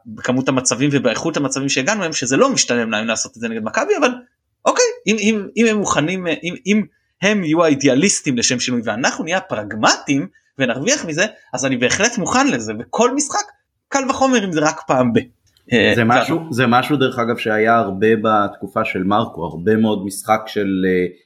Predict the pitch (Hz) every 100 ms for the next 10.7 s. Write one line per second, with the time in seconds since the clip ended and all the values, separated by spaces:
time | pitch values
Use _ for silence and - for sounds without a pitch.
0 | _ - - 120 120 107 101 127 156 185
1 | - - _ - 110 107 104 101 98 98
2 | - 123 - 113 113 - - 107 131 131
3 | 131 110 - 120 117 110 95 - - 101
4 | 135 131 113 98 117 110 107 104 98 -
5 | _ - 117 - 113 127 113 107 117 156
6 | 220 220 147 123 127 120 113 110 104 131
7 | 135 175 170 - 147 127 120 117 120 123
8 | 123 151 113 117 131 131 120 131 131 -
9 | _ - 110 107 107 135 135 - 120 117
10 | 117 110 - 104 - 220 269